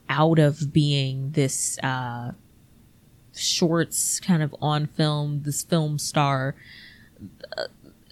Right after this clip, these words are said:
like, status that she has begins to, to dwindle a little bit, because a lot of the situations, like I said, a lot of the shorts that she was in, um,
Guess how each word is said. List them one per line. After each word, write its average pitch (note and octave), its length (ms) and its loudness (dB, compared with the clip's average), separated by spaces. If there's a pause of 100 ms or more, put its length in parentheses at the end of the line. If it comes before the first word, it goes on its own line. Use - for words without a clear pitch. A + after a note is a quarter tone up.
(120)
like, D3 220 2
status E3+ 420 2
that C3+ 140 0
she D#3 140 0
has G3 400 4
begins C#3+ 400 0
to, C#3+ 320 2
to - 120 -4
dwindle F#3+ 540 6
a - 40 2
little D3 220 4
bit, F#3+ 260 2
because D#3 440 4
a - 40 2
lot D#3+ 260 4
of E3 80 2
the D#3 100 2
situations, E3+ 560 2
like C3+ 120 2
I - 40 0
said, F#3 200 2
a D#3 80 6
lot D3 160 2
of C#3 80 0
the D3+ 40 -2
shorts A#3 460 2
that - 100 2
she C3 160 0
was B2+ 140 2
in, D#3+ 380 6 (540)
um, D3 500 4